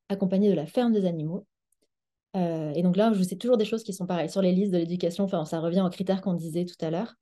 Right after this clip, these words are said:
Et, euh, en ado, on aura La Case de l'oncle Tom, euh,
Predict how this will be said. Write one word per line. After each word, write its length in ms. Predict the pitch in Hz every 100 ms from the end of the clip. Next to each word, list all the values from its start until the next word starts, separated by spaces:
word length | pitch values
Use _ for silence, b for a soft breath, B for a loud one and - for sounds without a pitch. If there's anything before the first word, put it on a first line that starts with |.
| B B B B -
Et, 260 | 220 247
euh, 280 | 208 180 170
en 200 | - 180
ado, 340 | 202 226 202 240
on 220 | 269 214
aura 220 | 175 180
La 140 | 214 175
Case 180 | 254
de 80 | 240
l'oncle 320 | 226 208 208 196
Tom, 360 | 208 214 226
euh, 380 | 196 170 156 156